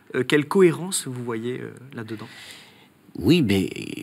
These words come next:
Speaker 2: voilà, prenons positivement et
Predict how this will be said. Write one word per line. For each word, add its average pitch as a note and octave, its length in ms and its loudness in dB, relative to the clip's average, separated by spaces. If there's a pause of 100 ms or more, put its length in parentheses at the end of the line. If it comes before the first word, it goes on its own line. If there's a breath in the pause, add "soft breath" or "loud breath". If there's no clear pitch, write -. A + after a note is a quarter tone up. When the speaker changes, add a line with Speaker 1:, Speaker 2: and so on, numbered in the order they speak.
(160)
Speaker 2:
voilà, A#2+ 500 0
prenons G#2+ 420 -2
positivement A2 1080 0
et F2+ 840 -6